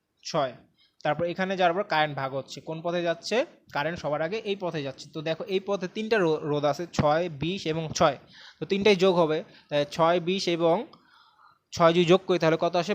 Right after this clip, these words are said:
বত্রিশ। তো লেখো যোগ বত্রিশ, ছয় ছয় বারো আর বিশ বত্রিশ,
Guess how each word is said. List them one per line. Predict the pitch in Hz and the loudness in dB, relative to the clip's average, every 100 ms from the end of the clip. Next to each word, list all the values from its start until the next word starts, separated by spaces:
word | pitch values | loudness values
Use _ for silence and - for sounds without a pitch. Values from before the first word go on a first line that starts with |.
| 170 | -2
বত্রিশ। | 156 - 135 120 - | -2 -4 -12 -10 -12
তো | 147 143 147 156 | -6 -2 0 0
লেখো | 151 180 - - - _ _ _ _ _ 165 135 | 2 0 0 -10 -20 _ _ _ _ _ -18 -4
যোগ | 151 180 - _ - - - _ _ _ _ _ _ _ _ 147 | -2 -2 -6 _ -20 -18 -18 _ _ _ _ _ _ _ _ -8
বত্রিশ, | 151 - 131 127 - - | -8 -8 -12 -12 -14 -4
ছয় | 151 | -2
ছয় | 175 165 | 0 4
বারো | 160 202 180 | 6 8 6
আর | 156 | 2
বিশ | 147 - 147 | -4 -6 -8
বত্রিশ, | 143 135 127 | -8 -12 -14